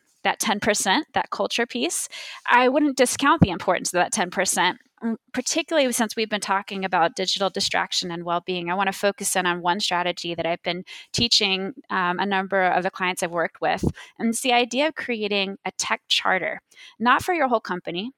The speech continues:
but for your small team that you're working with. And what I mean by a tech charter is basically a communication document that works with your team to think about how you're communicating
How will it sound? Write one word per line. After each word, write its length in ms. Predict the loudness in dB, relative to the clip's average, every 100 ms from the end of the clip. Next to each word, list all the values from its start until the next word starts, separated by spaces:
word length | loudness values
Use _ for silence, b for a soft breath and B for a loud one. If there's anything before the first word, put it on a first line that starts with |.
| _
but 160 | -4 -2
for 100 | -2
your 140 | -2
small 500 | -2 -2 2 4 4
team 280 | 0 -4 -6
that 180 | -4 -4
you're 80 | -2
working 360 | -4 -4 -6
with. 300 | -6 -6 -8 -10 -2
And 320 | 0 0 -2 B B B _ _ _
what 180 | 0 2
I 100 | 4
mean 180 | 2 4
by 100 | 2
a 100 | 2
tech 240 | -2 -2
charter 480 | 0 2 2 2 2
is 320 | 2 2 0 -4 -6
basically 460 | -4 -2 -4 -2 -2
a 40 |
communication 680 | 0 -2 -2 -2 -4 -4 -4
document 560 | -2 -2 -4 -4 -4 -6 -12 -6
that 160 | -4 -6
works 500 | -4 0 0 0 -2
with 220 | -2 0
your 160 | 2 0
team 400 | -2 -2 -2 -2
to 100 | -8
think 260 | -8 -8 -6
about 380 | -2 2 4 2 _ _ _ _ _ _
how 220 | -2 2 2
you're 160 | 2
communicating 840 | -2 -2 0 -2 -2 -2 0 -2